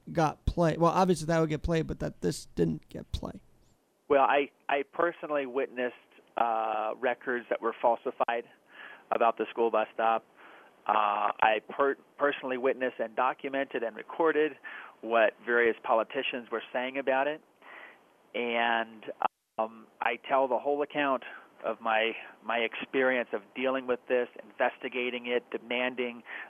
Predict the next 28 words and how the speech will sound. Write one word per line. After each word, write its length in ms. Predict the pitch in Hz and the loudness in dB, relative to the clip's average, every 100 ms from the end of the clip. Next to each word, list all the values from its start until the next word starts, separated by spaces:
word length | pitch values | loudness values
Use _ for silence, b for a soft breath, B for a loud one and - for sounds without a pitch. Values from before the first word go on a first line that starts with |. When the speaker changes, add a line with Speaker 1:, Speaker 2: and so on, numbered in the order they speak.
| - | -2
Speaker 2:
the 100 | 120 | -2
authorities 600 | 117 - 123 120 120 117 - | 0 4 4 4 0 -4 -6
to 80 | |
clean 240 | 151 - 131 | -8 -6 -4
it 100 | 123 | 0
up 200 | 123 120 | 0 0
and 100 | 117 | -6
make 180 | 117 - | -8 -8
the 60 | |
kids 260 | 117 - 120 - | -8 -8 -8 -4
safe 180 | 123 120 135 | -2 -2 -6
again, 320 | 117 123 120 - B B B B _ | -6 -6 -6 -12 B B B B _
and 440 | 120 120 117 117 113 | 0 2 2 2 4
everything 440 | 127 135 - 143 | 4 4 -2 -2
that 140 | 135 | -2
they 120 | 127 127 | 0 0
did 220 | 131 123 | 0 -2
to 100 | 127 | -6
me 300 | 120 147 147 | -4 0 0
is 100 | 127 | 0
in 120 | 139 | -2
the 80 | 135 | -4
book. 300 | 120 135 139 - B B B B _ - | -2 0 -2 -6 B B B B _ 0
And, 320 | 123 120 120 | 2 2 2
you 60 | |
know, 140 | 120 117 | 0 2
the 100 | 120 | 0
readers, 520 | 117 131 131 127 123 | 0 0 2 2 0